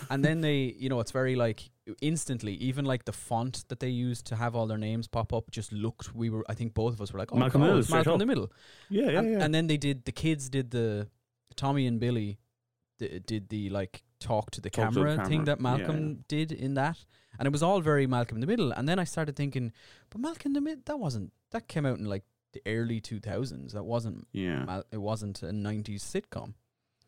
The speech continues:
Speaker 1: And I checked, and it wasn't. It started in, like, two thousand and one, end of
Speaker 2: Yeah.
Speaker 1: two thousand, early two thousand and one. But, you know, maybe they, I,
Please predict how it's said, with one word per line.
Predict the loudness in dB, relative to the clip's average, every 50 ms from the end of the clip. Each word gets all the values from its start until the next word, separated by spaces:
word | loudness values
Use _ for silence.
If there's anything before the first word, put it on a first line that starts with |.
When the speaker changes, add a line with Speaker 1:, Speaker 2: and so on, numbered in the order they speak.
| _ _ -6 -4
Speaker 1:
And | -2
I | -2
checked, | -2 0 0 2 0 0 0 -4
and | -4 -2
it |
wasn't. | 2 2 2 2 2 -2 -6 -8 -12 -16 _ _
It | _ -14
started | -4 0 2 2 2 2 0
in, | -2
like, | -2 -4 -4
two | -4 -4
thousand | -2 -2 -2 -2 -2
and | -4 -2
one, | -2 0 0 0 0 -4 -6 -12 _ _ _ -12 -10 -10 -10 -6 -4
end | -2 -2 -2
of | -2 -4
Speaker 2:
Yeah. | -2 0 2
Speaker 1:
two | 2
thousand, | 4 2 2 0 -2 -4 -4
early | -4 -4 -4 -4 -6
two | -6 -4
thousand | -4 -4 -4 -4 -6 -6
and | -6 -2
one. | 0 0 0 0 -2 -8 _ _ _ _ _ _ _ _ _ _ _ _ _ -20 _ _ _ _ _ _ _
But, | 2 2 2 0 -2 -10 -20 -20 _ _ _ _ _ _ _ _ _ _ -20 -20 -20 -20 -20 -20 -20 _ _
you | -6
know, | -6 -4 -2
maybe | 0 0 0 0 0
they, | 0 0 -2 -4 -6 -14 -16
I, | -10 -8 -8 -8